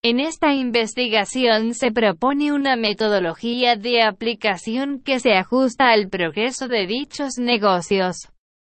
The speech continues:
para los cuales se busca el equilibrio entre la adecuada gestión del proceso administrativo,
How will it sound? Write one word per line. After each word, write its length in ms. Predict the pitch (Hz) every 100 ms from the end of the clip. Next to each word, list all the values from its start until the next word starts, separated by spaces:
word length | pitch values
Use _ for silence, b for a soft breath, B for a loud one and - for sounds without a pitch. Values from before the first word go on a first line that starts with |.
| _ _ _ -
para 260 | 233 226
los 220 | 220 214 -
cuales 480 | 269 285 294 254
se 140 | - 208
busca 560 | 185 247 247 - 294
el 120 | 247 233
equilibrio 760 | 226 226 226 247 214 254 294
entre 420 | 247 196 202 226
la 180 | 226 208
adecuada 760 | 190 180 - 247 247 233 240
gestión 600 | 240 226 190 - 254 285 247
del 180 | 226
proceso 640 | 220 240 208 240 226 233 233
administrativo, 1300 | 214 208 214 208 208 - 214 190 247 226 180 160